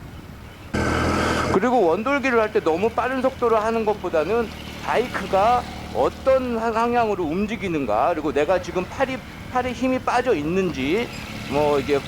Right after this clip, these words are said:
그 각도가 어떻게 되는지, 뭐 이런 부분들을 이렇게 좀 생각을 하시면서 타시는 게 좋습니다. 그러면 제가 이렇게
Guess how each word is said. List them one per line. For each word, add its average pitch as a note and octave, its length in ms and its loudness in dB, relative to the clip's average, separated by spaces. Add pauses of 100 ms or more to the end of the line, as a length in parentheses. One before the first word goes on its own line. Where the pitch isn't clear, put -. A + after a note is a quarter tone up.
그 D3 280 4 (220)
각도가 A#3 500 0
어떻게 F#3 320 0
되는지, D#3+ 400 0
뭐 B2+ 120 2
이런 G3 240 2
부분들을 F#3 680 2 (300)
이렇게 - 160 -4
좀 D#3 120 4
생각을 C4 540 4
하시면서 A#3 600 2
타시는 G#3 360 -4
게 F#3 80 0
좋습니다. C#3 640 0 (2250)
그러면 E3+ 400 4
제가 E3 600 2 (1400)
이렇게 G#2+ 260 0